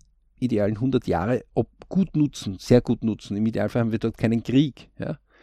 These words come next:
Ähm, äh, gute Lebensbedingungen, gute Möglichkeiten, wo wir schö-,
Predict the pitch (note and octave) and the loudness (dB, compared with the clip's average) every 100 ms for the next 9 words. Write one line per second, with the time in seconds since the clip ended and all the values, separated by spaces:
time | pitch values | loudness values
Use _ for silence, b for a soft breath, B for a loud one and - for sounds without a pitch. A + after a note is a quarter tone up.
0 | b b b b - A2 G#2+ G#2+ G#2+ G#2 | b b b b -6 0 2 4 2 -4
1 | F#2 - B1+ - G2+ - C3+ C3 C3 C3+ | -8 -12 -12 -12 -10 -6 2 6 6 4
2 | - A#2+ A#2+ A2 G2+ G2+ - C3 B2 A#2+ | -2 0 2 2 0 -4 -6 0 2 4
3 | A#2+ A#2 - G2 - - A2+ A#2+ A2+ A#2 | 2 0 -4 -8 -8 -16 -18 -12 -10 -2
4 | A#2+ A#2 - B2+ - | 2 2 2 -2 -4